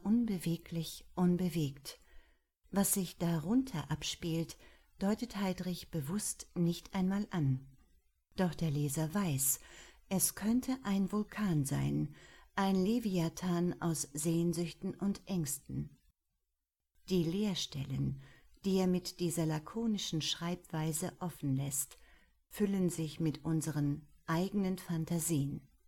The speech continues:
Wer sind wir? Sind wir so? Mark Heidrich,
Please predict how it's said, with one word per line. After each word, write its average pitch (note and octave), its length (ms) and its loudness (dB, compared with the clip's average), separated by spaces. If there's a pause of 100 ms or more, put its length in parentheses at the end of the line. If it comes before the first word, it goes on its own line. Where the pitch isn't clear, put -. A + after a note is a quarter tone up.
(640)
Wer F#3 480 4 (240)
sind F#3 400 2
wir? C3+ 260 -2 (680)
Sind E3+ 420 4
wir D3+ 260 0 (300)
so? D#3+ 380 2 (1120)
Mark F#3+ 420 2
Heidrich, C#3+ 640 -4